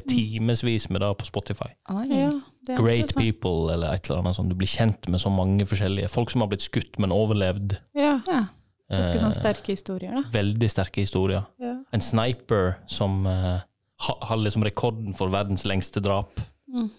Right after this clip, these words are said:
Speaker 1: Eh, og hva han har slet med psykisk etter da.
Speaker 2: Mm.
Speaker 1: Sånn liksom veldig opptatt av mental helse og sånn også i tillegg da.
Speaker 2: Ja.
Speaker 1: Så det er
Speaker 2: Litt sånn
Speaker 1: et tips.
Speaker 2: trigger warning da, til
Speaker 1: Ja.
Speaker 2: de som, eh,
Speaker 1: Absolutt.
Speaker 2: kan være
Speaker 3: Mm.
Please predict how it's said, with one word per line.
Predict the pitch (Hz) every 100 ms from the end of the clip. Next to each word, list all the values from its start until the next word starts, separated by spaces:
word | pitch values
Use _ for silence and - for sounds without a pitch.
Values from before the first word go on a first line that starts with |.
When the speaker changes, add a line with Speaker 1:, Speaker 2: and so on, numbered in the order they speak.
| _ _ _ _ -
Speaker 1:
Eh, | 104 95 90
og | 90 92
hva | - 101
han | 104 101
har |
slet | 95 92 90 101
med | 101
psykisk | - 107 - - -
etter | - - 104
da. | 101 107 107 -
Speaker 2:
Mm. | 247 226
Speaker 1:
Sånn | 98 92 95
liksom | 95 104 98
veldig | 95 92 98 110
opptatt | 104 - 110 92
av |
mental | 113 101 - 101
helse | 95 92 -
og | 120 107
sånn | 90
også | 92 98
i |
tillegg | - 92 107 -
da. | - _ _ -
Speaker 2:
Ja. | 262 202 _ -
Speaker 1:
Så | 226
det |
er | 160
Speaker 2:
Litt |
sånn | 196
Speaker 1:
et |
tips. | 190
Speaker 2:
trigger | 190 170 170
warning | 160 170 208
da, | 226 180
til | -
Speaker 1:
Ja. | 131 123
Speaker 2:
de | 110
som, | 170 160 160 160
eh, | 160 160 165 _ _ _ _ _ -
Speaker 1:
Absolutt. | - 104 82 -
Speaker 2:
kan | 202
være | 202 -
Speaker 3:
Mm. | 185